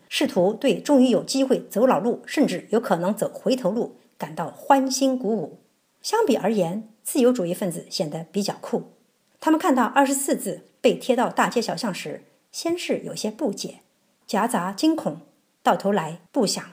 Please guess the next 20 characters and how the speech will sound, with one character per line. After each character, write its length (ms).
不 160
敢、 260
也 100
不 160
能 160
相 160
信 320
这 140
些 140
字 260
竟 220
然 220
被 180
当 260
局 360
以 160
这 120
种 120
方 240
式 280